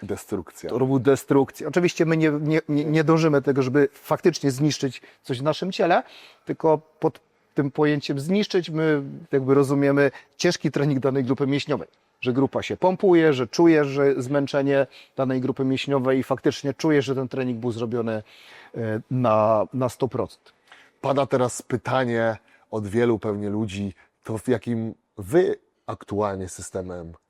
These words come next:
Speaker 1: trenujecie i dlaczego, Szymon?
Speaker 2: E, ja aktualnie trenuję coś, co faktycznie to jest najrzadziej stosowany w moim treningu system, e,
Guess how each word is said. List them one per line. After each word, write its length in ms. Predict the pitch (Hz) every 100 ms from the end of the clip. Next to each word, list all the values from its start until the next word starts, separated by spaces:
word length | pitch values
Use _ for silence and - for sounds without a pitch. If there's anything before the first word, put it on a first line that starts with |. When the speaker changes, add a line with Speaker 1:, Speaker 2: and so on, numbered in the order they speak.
| _
Speaker 1:
trenujecie 640 | - 104 95 87 80 - 85
i 220 | 110 113 120 -
dlaczego, 580 | 104 156 - 80 85 - _
Szymon? 380 | - 85 110 156 - - - _
Speaker 2:
E, 40 | - 92 92 -
ja 180 | 95 117
aktualnie 840 | 104 - - 123 113 98 113 139 165 -
trenuję 500 | 127 127 131 131 120
coś, 280 | 143 - _ _ _ _ _
co 260 | - 131 127 _ _
faktycznie 520 | - 120 - 180 - 165
to 100 | 160
jest 100 | 139
najrzadziej 600 | 147 143 139 170 147 139
stosowany 640 | - 123 131 123 127 131
w 80 | 120
moim 360 | 123 143 127
treningu 440 | - 127 120 117 117
system, 440 | 127 - 120 120 - - - _
e, 60 | -